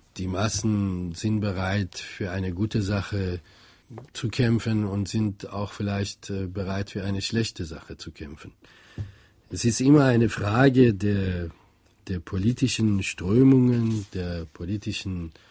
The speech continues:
Führer, der Parteien, was sie bei den Massen machen, also, äh, was sie ihnen zu suggerieren versuchen.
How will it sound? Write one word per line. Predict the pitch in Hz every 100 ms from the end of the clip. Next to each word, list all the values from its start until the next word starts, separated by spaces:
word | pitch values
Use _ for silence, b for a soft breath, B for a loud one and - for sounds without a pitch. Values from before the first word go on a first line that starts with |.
| b
Führer, | - - 120 127 123 117
der | 95
Parteien, | - 80 78 - 104 117 117 113 110 b b _ -
was | 90 95 123 - -
sie | 117 120 110 110 _
bei | - 104 101
den | 104
Massen | 107 110 - 113
machen, | 110 131 - 98 85 73 -
also, | 87 - 90 87 B B B B _
äh, | 92
was | 85 104 101
sie | 120 107
ihnen | 110 110 107 104 101 92 - -
zu | - 107 98
suggerieren | 92 104 95 95 131 120 107 85 80 - _
versuchen. | - 98 85 90 -